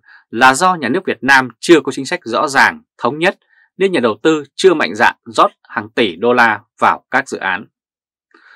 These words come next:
Đồng thời, tập đoàn Ørsted cũng cho biết các chính sách chủ chốt liên quan đến triển khai và mua điện từ điện gió ngoài khơi của họ bị chậm trễ và không rõ ràng. Điều này xảy ra ngay sau khi tập đoàn Intel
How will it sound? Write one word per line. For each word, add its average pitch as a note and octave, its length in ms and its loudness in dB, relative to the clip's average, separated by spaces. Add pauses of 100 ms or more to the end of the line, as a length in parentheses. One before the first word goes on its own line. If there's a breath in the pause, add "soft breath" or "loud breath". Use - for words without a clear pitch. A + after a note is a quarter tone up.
(200 soft breath)
Đồng C3+ 280 -2
thời, B2+ 260 0 (100)
tập A#2+ 140 -4
đoàn A#2+ 160 2 (100)
Ørsted F#3+ 360 -2
cũng A2 180 -8
cho D3 120 0
biết F#3 180 -2 (440 soft breath)
các F#3 140 -2
chính C#3 140 -6
sách G#3+ 260 -2
chủ A2 280 -2
chốt G3+ 180 2 (140)
liên C#3+ 160 -6
quan C3 120 0
đến C#3+ 100 -8
triển G2 220 -2
khai C3 360 2
và G2 60 -10
mua A#2+ 180 -4
điện B2+ 240 -4 (100)
từ - 140 -6 (280)
điện C3 260 -8
gió A#2 220 0
ngoài F#3+ 220 0
khơi A#2+ 220 -2
của F#2 100 -10
họ - 260 -4 (300)
bị - 180 -6
chậm - 200 -2
trễ C#3+ 280 -2 (320)
và A2 260 2
không B2+ 380 -2
rõ A#2+ 220 -2
ràng. G2+ 260 -2 (1200 soft breath)
Điều C#3 180 2
này C3+ 200 4
xảy G2 200 -6
ra C#3 400 0
ngay D3+ 200 0
sau D#3 140 -8
khi - 100 -6
tập - 200 -6
đoàn A2 200 0
Intel B2 520 -2